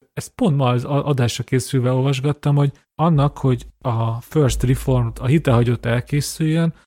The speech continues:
annak bizony volt köze Pavel Pawlikowskinak, aki ugye az Idával annó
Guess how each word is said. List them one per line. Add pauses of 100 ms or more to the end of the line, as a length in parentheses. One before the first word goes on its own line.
(120)
annak
bizony
volt
köze
Pavel
Pawlikowskinak, (120)
aki
ugye
az
Idával
annó